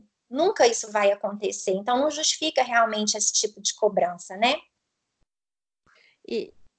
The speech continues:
Speaker 2: você sabe que muitas vezes eu trato, né, as, as crianças, os meus clientinhos, como meus, assim, né?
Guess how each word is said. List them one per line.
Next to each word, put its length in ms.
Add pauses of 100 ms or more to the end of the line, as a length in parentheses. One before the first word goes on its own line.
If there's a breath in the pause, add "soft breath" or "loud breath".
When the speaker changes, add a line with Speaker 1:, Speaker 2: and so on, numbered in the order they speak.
(260)
Speaker 2:
você 160
sabe 300
que 680
muitas 520
vezes 600 (100)
eu 300 (760)
trato, 640
né, 260
as, 260
as 200
crianças, 760
os 300
meus 220
clientinhos, 800
como 280
meus, 420
assim, 400
né? 280